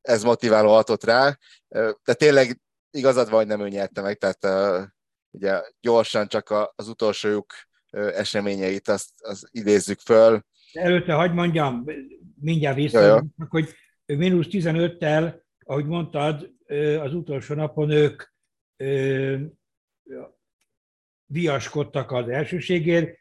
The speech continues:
Speaker 2: és tizennégy, tizenöt, tizenhat, tizenöt, tizenöt, így, így mentek végig, tizenhat-tizenöt a, a utolsó, ö,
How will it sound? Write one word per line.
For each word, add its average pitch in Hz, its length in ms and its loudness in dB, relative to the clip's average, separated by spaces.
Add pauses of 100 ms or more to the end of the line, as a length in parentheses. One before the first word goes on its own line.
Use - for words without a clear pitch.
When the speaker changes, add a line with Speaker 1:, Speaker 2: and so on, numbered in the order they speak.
Speaker 2:
és - 160 -16
tizennégy, 151 560 -2
tizenöt, 151 460 -2
tizenhat, 147 560 -4
tizenöt, 151 500 -4
tizenöt, 147 560 -4 (760)
így, 160 380 -6
így 160 260 -6
mentek 139 460 -4
végig, 139 500 -2 (180)
tizenhat-tizenöt 139 1080 -2
a, 127 400 -6
a 131 400 -4 (180)
utolsó, 135 880 -4 (360)
ö, 127 340 -10